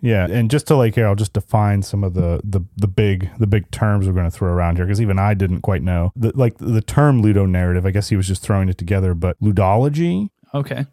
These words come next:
Speaker 1: which is the study of games. And it's the act of playing them, the players, the cultures that surround them. Apparently, this has become a big thing,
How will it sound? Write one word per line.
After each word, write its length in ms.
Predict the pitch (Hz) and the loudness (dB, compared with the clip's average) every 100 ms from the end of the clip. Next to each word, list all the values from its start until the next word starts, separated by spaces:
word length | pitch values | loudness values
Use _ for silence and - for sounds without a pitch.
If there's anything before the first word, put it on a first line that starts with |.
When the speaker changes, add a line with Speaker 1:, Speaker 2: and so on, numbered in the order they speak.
| - | -6
Speaker 1:
which 420 | 110 107 - - - | -4 -4 -8 -20 -4
is 180 | 113 101 | -2 0
the 100 | 104 | 0
study 440 | - - 131 143 | -2 0 2 2
of 180 | 143 95 | 0 0
games. 640 | 107 101 85 69 - - - | 0 2 0 -4 -10 -16 -4
And 440 | 107 98 95 95 - | 0 2 2 0 -2
it's 300 | 107 98 - | -6 -6 -4
the 140 | 113 | 0
act 200 | 98 95 | 0 -2
of 120 | 87 - | -6 -4
playing 360 | 147 156 156 | 0 2 2
them, 460 | 151 143 139 139 98 | 2 2 2 -2 -4
the 80 | 92 | -6
players, 720 | - 131 131 131 127 127 117 | -4 0 2 2 2 0 -2
the 80 | 95 | -2
cultures 380 | 113 101 95 90 | 0 0 -2 -2
that 120 | 85 | -4
surround 520 | 90 85 95 113 123 | -4 -2 2 2 4
them. 300 | 123 120 120 127 | 2 2 0 0
Apparently, 260 | 254 262 | 0 2
this 160 | 147 127 | 2 2
has 100 | 110 | 0
become 260 | 113 123 104 | 0 0 0
a 60 | |
big 320 | 87 110 104 95 | 2 0 0 -2
thing, 420 | - 92 73 85 | -2 -2 -2 -8